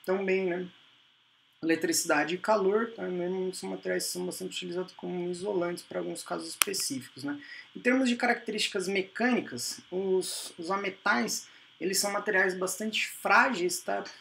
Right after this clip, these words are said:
É, mas com bas-, com uma alta dureza. A gente vai falar disso mais especificamente, né, quando nós tratarmos de materiais cerâmicos, por exemplo, que são os materiais que, em geral, são compostos por, por esses tipos de átomos, né?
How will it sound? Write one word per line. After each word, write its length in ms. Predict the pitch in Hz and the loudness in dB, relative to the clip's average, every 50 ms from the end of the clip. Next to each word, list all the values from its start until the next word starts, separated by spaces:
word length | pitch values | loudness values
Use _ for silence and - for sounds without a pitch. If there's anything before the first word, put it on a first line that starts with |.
| - - - - | -20 -20 -12 -6
É, 240 | 160 156 156 156 156 | -4 0 0 0 0
mas 180 | 165 170 - | 0 0 -2
com 280 | - - 202 202 208 202 | -4 -4 -6 -6 -4 -2
bas-, 260 | 196 185 - - - - - - - | -2 -2 -2 -6 -10 -12 -20 -12 -6
com 80 | 185 | 0
uma 120 | 185 180 180 | 4 6 6
alta 280 | 175 185 185 - 208 | 6 6 4 0 -4
dureza. 460 | 208 196 226 226 170 139 123 113 - - - - - _ _ _ _ | -4 -2 2 4 4 4 4 0 -4 -10 -18 -20 -20 _ _ _ _
A 40 | - | -14
gente 120 | 156 - - | -14 -8 -8
vai 80 | 185 | -8
falar 300 | 180 - - 180 170 170 | -8 -6 -6 -4 -4 -4
disso 280 | 160 160 165 - - 175 | -4 -8 -10 -10 -8 -8
mais 140 | 175 180 170 | -6 -8 -8
especificamente, 760 | - - 165 - - - - 170 156 147 143 147 143 - - 147 | -10 -10 -10 -10 -10 -8 -6 -2 0 2 2 2 0 -2 -2 -2
né, 180 | 147 147 147 - - - - - - - - | 0 -2 -2 -4 -8 -18 -20 -20 -20 -20 -8
quando 120 | - 151 | -4 -2
nós 140 | 151 156 - | -2 -2 -2
tratarmos 520 | - - 156 - - 147 147 147 147 143 | -2 -2 -2 -2 0 2 4 4 4 2
de 60 | 139 151 | 2 0
materiais 360 | 151 147 - 147 143 143 143 | -2 -2 -2 -2 -2 0 0
cerâmicos, 500 | - - 175 156 143 147 156 151 - - - | 2 2 2 4 6 4 4 4 0 -6 -10
por 100 | - 151 | -6 -4
exemplo, 300 | 143 139 139 143 143 - - - | -4 -2 -2 -4 -6 -8 -14 -8
que 260 | - 165 160 160 - - - - | -4 -4 -4 -4 -6 -12 -16 -12
são 240 | - - 160 156 | -8 -6 -4 -4
os 80 | 165 160 | -4 -2
materiais 440 | 170 170 156 - 156 160 160 156 - | -2 -4 -2 0 0 0 0 0 -2
que, 280 | - 175 170 151 143 - - - - - - - - - - _ _ - | -2 -2 -2 -2 -4 -6 -14 -20 -20 -20 -20 -20 -20 -20 -20 _ _ -8
em 60 | 170 | -2
geral, 260 | 160 170 160 156 165 | 2 6 6 6 6
são 180 | - - 175 175 | 6 2 -2 -2
compostos 680 | - 175 180 180 - 165 156 160 160 - - - - - - | -2 -4 -4 -2 -2 0 0 0 -2 -4 -8 -12 -12 -10 0
por, 280 | - 180 165 156 - - - - - - - - - _ | 2 4 4 4 2 -2 -8 -16 -20 -20 -20 -20 -10 _
por 180 | 170 160 156 | 0 2 4
esses 360 | 160 160 156 - - - - - | 4 4 2 2 -2 -4 -6 -6
tipos 280 | - - - 175 170 | -6 -8 -8 -10 -6
de 100 | 165 185 | 0 2
átomos, 500 | 202 190 214 214 214 - 180 170 165 151 | 4 6 6 4 4 0 -2 -2 -2 -2
né? 160 | 151 165 165 | -2 -4 -4